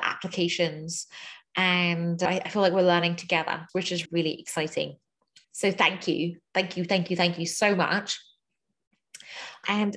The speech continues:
today on the episode, I really wanted to focus on you, actually. I always want to focus on you, but, like, this is, you'll, you'll see what I mean in a minute. And this is really about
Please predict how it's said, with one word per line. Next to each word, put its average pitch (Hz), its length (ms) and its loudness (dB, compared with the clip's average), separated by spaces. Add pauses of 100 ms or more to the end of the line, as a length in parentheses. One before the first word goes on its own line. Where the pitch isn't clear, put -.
(100)
today 233 720 6
on 190 160 4
the 185 140 -2
episode, 175 560 2
I 202 120 -4 (220)
really 247 560 4 (380)
wanted 190 760 2 (180)
to 180 340 0 (100)
focus 175 800 0 (420)
on 175 380 4
you, 175 720 2 (220)
actually. 156 680 -4 (380)
I 220 80 6
always 247 180 10
want 180 140 0
to - 20 -6
focus 170 240 0
on 160 80 -10
you, 175 100 -16
but, - 200 2
like, 208 180 0
this 226 180 6
is, 214 280 2
you'll, 196 200 4
you'll 196 120 2
see 202 140 2
what 185 120 6
I 175 80 4
mean 165 160 0
in 156 100 -2
a 160 60 -4
minute. 160 220 0 (580)
And 220 140 4
this 269 160 6
is 403 180 2
really 226 540 2
about 170 720 2